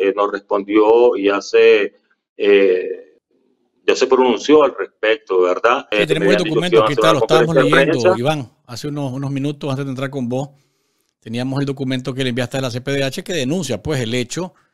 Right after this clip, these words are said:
Speaker 2: eh, paso a paso y que en el que se hace responsable los dictadores por lo que le pueda pasar a nuestro colaborador. Dice ahí, "Pedimos sea liberado de inmediato y permitirle regresar a Costa Rica para que pueda seguir en el desarrollo de sus labores".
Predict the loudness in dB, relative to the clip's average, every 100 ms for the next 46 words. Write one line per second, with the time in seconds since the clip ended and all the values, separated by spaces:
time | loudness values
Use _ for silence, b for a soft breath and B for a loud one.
0 | _ _ _ -10 -6 -4 -4 -4 -4 -4
1 | -2 0 0 -2 -6 -4 -6 -6 -8 -8
2 | -8 -8 -8 -10 -4 -2 -2 -4 -6 -8
3 | -8 -6 -4 -2 -4 -8 b b b _
4 | -10 -8 -6 -8 -6 -4 -4 -4 -6 -6
5 | -6 -6 -8 -8 -6 -6 -4 -2 -2 -2
6 | -4 -4 -4 -4 -4 -6 -6 -6 -4 -4
7 | -6 -4 -4 -4 -4 -4 -4 -4 -6 -10
8 | -10 -10 -12 -10 -8 -8 -10 -10 -12 -12
9 | -10 -8 -8 -8 -12 b b b b b
10 | _ -10 -10 -8 -4 -4 -4 -6 -6 -8
11 | -10 -10 -8 -6 -8 -8 -8 -6 -8